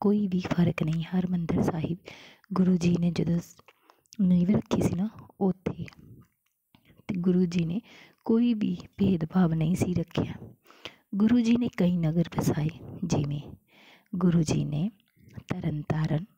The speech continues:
ਕਰਤਾਰਪੁਰ, ਸ਼੍ਰੀ ਹਰਗੋਬਿੰਦਪੁਰਾ, ਬੜੇ ਹੀ ਨਗਰ ਵਸਾਏ। ਇਹ ਮਹਾਨ ਕੰਮ ਗੁਰੂ ਜੀ ਨੇ ਕੀਤਾ। ਆਪ ਨੇ ਕੁਹਾੜੀਆਂ ਦੀ ਦੇਖਭਾਲ ਲਈ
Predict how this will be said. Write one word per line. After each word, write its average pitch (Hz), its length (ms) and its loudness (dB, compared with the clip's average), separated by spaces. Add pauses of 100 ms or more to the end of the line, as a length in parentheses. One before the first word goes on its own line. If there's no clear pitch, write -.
(420)
ਕਰਤਾਰਪੁਰ, 175 1000 0 (400)
ਸ਼੍ਰੀ 185 360 0
ਹਰਗੋਬਿੰਦਪੁਰਾ, 165 1120 0 (760)
ਬੜੇ 202 200 2
ਹੀ 196 160 0
ਨਗਰ 156 380 0
ਵਸਾਏ। 160 440 0 (960)
ਇਹ 208 240 0
ਮਹਾਨ 196 400 2 (100)
ਕੰਮ 170 320 0 (640)
ਗੁਰੂ 175 240 4
ਜੀ 165 200 2
ਨੇ 160 220 0
ਕੀਤਾ। - 300 -4 (760)
ਆਪ 208 280 2
ਨੇ 180 420 -2 (220)
ਕੁਹਾੜੀਆਂ 185 680 2
ਦੀ 214 120 -2
ਦੇਖਭਾਲ 170 600 0
ਲਈ 160 180 2